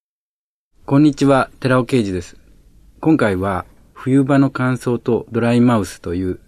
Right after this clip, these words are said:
テーマでお話ししたいと思います。ドライマウスとかドライアイとかドライスキンとかよく聞かれると思うんですけども、口がとか目が、あるいは肌が乾燥するということなんですけども、加齢が原因で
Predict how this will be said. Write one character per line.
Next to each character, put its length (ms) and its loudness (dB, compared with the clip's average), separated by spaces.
テ 120 -6
ー 20 -4
マ 160 -4
で 300 -6
お 40 -12
話 280 -10
し 40 -14
し 40 -16
た 120 -10
い 60 -8
と 100 -14
思 160 -10
い 60 -12
ま 140 -12
す。 120 -20
ド 80 -4
ラ 120 2
イ 40 4
マ 180 4
ウ 80 2
ス 160 -12
と 120 -10
か 180 -10
ド 140 -6
ラ 120 -2
イ 140 2
ア 60 0
イ 80 -4
と 140 -12
か 260 -10
ド 80 -6
ラ 120 -2
イ 60 -4
ス 140 -14
キ 140 -4
ン 80 -4
と 100 -12
か 300 -8
よ 140 -10
く 140 -20
聞 60 -20
か 140 -6
れ 80 -4
る 100 -6
と 100 -10
思 160 -2
う 20 -6
ん 40 -6
で 80 -8
す 100 -18
け 80 -14
ど 100 -12
も、 260 -4
口 340 -6
が 160 0
と 160 -10
か 160 -10
目 220 -2
が、 220 -6
あ 100 -10
る 80 0
い 60 0
は 80 -4
肌 340 -4
が 260 -6
乾 220 -4
燥 200 -4
す 140 -10
る 120 -6
と 140 -20
い 100 -2
う 60 -2
こ 120 -8
と 100 -4
な 140 0
ん 60 -2
で 100 -6
す 80 -16
け 80 -14
ど 100 -8
も、 260 -4
加 140 -4
齢 240 2
が 360 -2
原 140 -2
因 240 0
で 220 -6